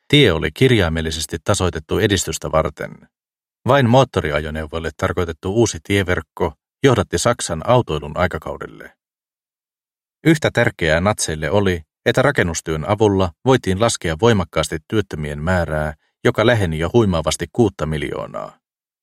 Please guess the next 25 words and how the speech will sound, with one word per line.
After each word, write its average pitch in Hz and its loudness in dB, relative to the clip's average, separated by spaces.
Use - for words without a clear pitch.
Jopa 120 2
kuusisataatuhatta, 87 0
eli 107 4
kymmenen 85 2
prosenttia 85 -2
maan 95 2
työttömistä, 85 -2
työllistyisi 82 2
tienrakennushankkeessa, 82 -2
lupasi 101 2
Fritz - -2
Todt. 82 -2
Koko 151 2
kansalla 90 0
oli 85 0
tilaisuus 101 0
seurata 95 0
hankkeen 85 -2
avausta, 90 0
koska 120 0
saksalaiset 82 -2
saivat 98 2
lähteä 92 0
aikaisemmin 82 -2
töistä 95 0